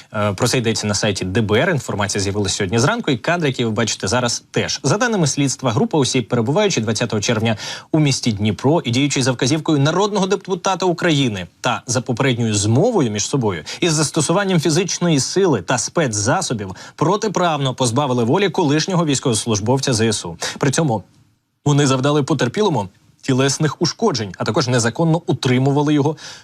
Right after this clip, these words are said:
впродовж певного часу. Офісом Генерального прокурора погоджено клопотання щодо обрання народному депутату запобіжного заходу у вигляді цілодобового домашнього арешту.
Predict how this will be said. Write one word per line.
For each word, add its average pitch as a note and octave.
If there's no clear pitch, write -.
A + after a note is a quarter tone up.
впродовж A#2+
певного G#2+
часу. -
Офісом C3+
Генерального A#2
прокурора C#3+
погоджено D3
клопотання D3+
щодо C#3
обрання D#3
народному B2+
депутату B2+
запобіжного A2+
заходу D3
у A2
вигляді B2+
цілодобового B2+
домашнього G#2
арешту. -